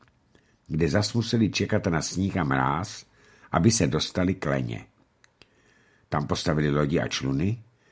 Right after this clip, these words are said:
a když se řeka hnula, dorazili po ní do Jakutsku v létě roku sedmnáct set třicet pět. Byla to dlouhá a nebezpečná cesta. Mezitím přistoupil Spanberg v Ochotsku k opravě starých lodí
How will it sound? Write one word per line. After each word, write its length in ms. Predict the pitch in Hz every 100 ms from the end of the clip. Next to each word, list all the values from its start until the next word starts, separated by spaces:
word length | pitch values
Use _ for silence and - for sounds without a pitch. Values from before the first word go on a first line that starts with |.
| _ -
a 120 | 71
když 240 | 73 120
se 100 | -
řeka 260 | 101 135 73
hnula, 540 | 60 80 95 113 - - _ _ _ _ _ -
dorazili 540 | 69 90 117 123 131
po 180 | 95 110
ní 160 | 123 120
do 100 | 95
Jakutsku 540 | 85 - 104 - 117
v 80 | 90
létě 320 | 92 104 110
roku 200 | 104 92
sedmnáct 640 | - 90 95 98 104 104
set 220 | 95 -
třicet 520 | - - 80 - 78 -
pět. 240 | - 55 - _ - _ _ _ _ _ _ _ _
Byla 280 | - 110 127
to 320 | 127 120 120 117 -
dlouhá 800 | 80 90 82 65 82 78 76 76 _ _
a 300 | 69 62 - -
nebezpečná 840 | 65 71 76 71 - 62 - 57
cesta. 440 | 53 - - - - _ _ _ _ - _ - - - _ _ _ _
Mezitím 400 | 87 107 143 180
přistoupil 600 | 143 135 135 180 165 135
Spanberg 760 | 90 - 76 78 76 78 95 -
v 80 | -
Ochotsku 540 | 71 - 104 - -
k 100 | 127
opravě 380 | 85 - 110 127
starých 380 | - 135 139 127
lodí 520 | 78 69 67 78 101